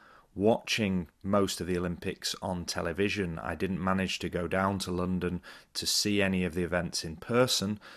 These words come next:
but I enjoyed them all on T V at, at home in my, in my own house, or sometimes with friends or family at their houses.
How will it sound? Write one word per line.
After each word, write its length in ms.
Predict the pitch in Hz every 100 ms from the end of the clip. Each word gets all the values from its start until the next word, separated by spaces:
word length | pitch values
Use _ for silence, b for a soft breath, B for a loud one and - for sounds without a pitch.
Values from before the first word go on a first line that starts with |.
| B B
but 260 | - 110 -
I 200 | 92 101
enjoyed 460 | 95 90 98 101 92
them 140 | 92
all 320 | 90 90 92 -
on 220 | 90 85
T 280 | - 90 85
V 260 | 85 87 85
at, 140 | - 71 - -
at 160 | - -
home 440 | - 95 95 95 92
in 120 | 87
my, 200 | 87 82 - B B B
in 100 | 82
my 140 | 85
own 220 | 98 101
house, 460 | 92 98 98 95 -
or 220 | 85 80
sometimes 640 | - 107 95 - 90 87 -
with 140 | 85
friends 460 | - 98 92 92 87
or 140 | 85
family 500 | - 92 85 87 85
at 180 | 85 -
their 260 | 92 90 87
houses. 640 | 85 85 78 80 - -